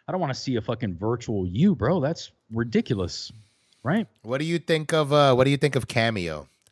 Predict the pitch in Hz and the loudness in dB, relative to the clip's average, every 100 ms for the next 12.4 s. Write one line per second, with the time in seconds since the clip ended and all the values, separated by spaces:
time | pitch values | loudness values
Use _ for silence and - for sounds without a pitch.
0 | _ _ _ - 185 190 147 123 156 135 | _ _ _ -10 -4 0 0 0 0 -2
1 | 113 190 220 240 233 202 165 - 160 160 | -4 -4 -4 -2 -2 -2 -4 -6 -4 -2
2 | 196 190 180 190 190 185 - 165 143 147 | 0 0 0 -2 -2 -6 -4 -2 -2 -4
3 | 175 175 175 170 170 165 127 - _ _ | -4 -6 -10 -8 -4 -4 -6 -14 _ _
4 | _ - 196 165 - - _ _ _ _ | _ -2 0 0 -4 -14 _ _ _ _
5 | _ _ _ 127 131 156 160 117 - - | _ _ _ -4 -2 -2 -6 -6 -8 -8
6 | 185 165 147 - 143 131 127 - 135 - | -6 -6 -6 -6 -6 -6 -6 -4 -4 -4
7 | 104 90 78 _ _ _ _ 127 98 90 | -10 -10 -16 _ _ _ _ -12 -6 -6
8 | 78 _ _ 92 90 - - 202 185 196 | -8 _ _ -12 -10 -12 -4 -2 -2 -4
9 | - 131 175 156 143 151 165 156 160 160 | -6 -2 0 2 0 0 0 -2 -6 -6
10 | 135 123 170 175 165 _ _ _ _ - | -6 -10 -10 -10 -12 _ _ _ _ -12
11 | 131 - 151 147 139 156 147 143 120 147 | -12 -8 -6 -6 -6 -6 -6 -8 -6 -6
12 | 160 185 185 180 | -4 -6 -4 -6